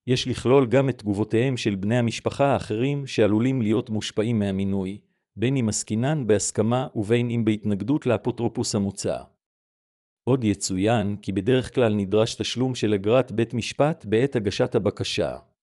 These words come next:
מה קורה אחרי שמוגשת בקשת אפוטרופסות?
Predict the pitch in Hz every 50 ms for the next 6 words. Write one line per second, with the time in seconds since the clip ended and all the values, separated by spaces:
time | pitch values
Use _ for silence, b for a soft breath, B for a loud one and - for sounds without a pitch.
0 | _ _ _ _ _ _ _ _ _ _ _ _ _ _ _ _ - 110 127 143
1 | - - 107 98 120 131 127 - - 107 95 107 120 - - 101 85 90 92 98
2 | 104 101 - 113 - 101 95 92 - 95 - - 110 - - 104 - 101 95 -
3 | 104 98 92 - - - 139 143 147 - _